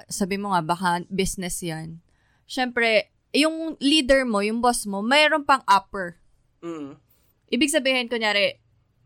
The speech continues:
Speaker 1: ah, yung employee nag-message dun sa pinaka-upper nung leader mo.
Speaker 2: Mm.
Speaker 1: Nakakaano yun para sa leader mo na, ah,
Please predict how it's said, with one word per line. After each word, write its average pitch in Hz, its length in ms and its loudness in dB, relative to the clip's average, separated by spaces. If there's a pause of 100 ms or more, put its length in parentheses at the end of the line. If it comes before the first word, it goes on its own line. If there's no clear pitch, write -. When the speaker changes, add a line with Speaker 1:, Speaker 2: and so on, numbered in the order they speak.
(140)
Speaker 1:
ah, 185 600 0 (240)
yung 226 220 -4
employee 220 680 0
nag-message 196 600 -6
dun 180 100 -6
sa 196 160 -6
pinaka-upper 180 680 -6
nung 170 200 -12
leader 160 320 -14
mo. 151 180 -16 (420)
Speaker 2:
Mm. 135 360 -10 (640)
Speaker 1:
Nakakaano 294 580 -2
yun 240 280 -6
para 220 280 -2
sa 226 160 -8
leader 190 320 -10
mo 196 140 -8
na, 202 100 -12
ah, 285 220 -8